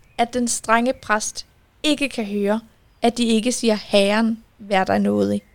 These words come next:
Kvinderne dukker sig i kirken og lever med deres egen folketro.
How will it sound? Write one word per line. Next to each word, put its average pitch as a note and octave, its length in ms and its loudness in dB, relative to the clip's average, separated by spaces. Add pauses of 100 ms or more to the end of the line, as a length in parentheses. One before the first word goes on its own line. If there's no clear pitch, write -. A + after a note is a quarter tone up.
(1040)
Kvinderne C#4+ 400 2
dukker A#3+ 340 4
sig A#3 200 4
i G#3+ 40 4
kirken G#3 500 -2 (240)
og A#3+ 120 4
lever A3 300 6
med A3+ 160 4
deres A3 180 4 (100)
egen A3+ 340 4
folketro. G#3 640 0